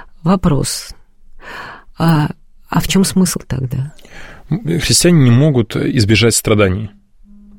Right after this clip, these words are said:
Speaker 2: Не могут. И кто думает, что вот я стану христианином, покрещусь, и это будет, э, таблетка от всех болезней, это будет, э, стопроцентной гарантией моего успеха, м, в бизнесе или там ещё что-то, то есть что Бог придёт, решит мои все, э,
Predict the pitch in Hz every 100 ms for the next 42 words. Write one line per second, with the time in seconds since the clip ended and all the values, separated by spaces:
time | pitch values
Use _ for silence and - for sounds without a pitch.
0 | - 110 135 90 98 - - - - _
1 | - - - _ - - - 131 113 120
2 | 113 101 - 101 - 98 - 104 98 -
3 | - 113 170 131 104 - 110 - 123 -
4 | - - - 107 98 101 101 98 101 -
5 | 104 95 92 104 104 - 95 - 101 101
6 | 104 104 90 95 87 - - - 98 101
7 | 98 92 98 92 87 87 - 104 104 104
8 | 92 98 101 98 95 - 92 95 92 90
9 | 92 - 113 98 - 92 - - - -
10 | 104 98 92 90 104 101 98 87 - 90
11 | - - - - 107 87 - 87 101 -
12 | 190 - 98 - 98 - 98 95 - 104
13 | 98 87 104 - - 98 87 - 95 98
14 | 98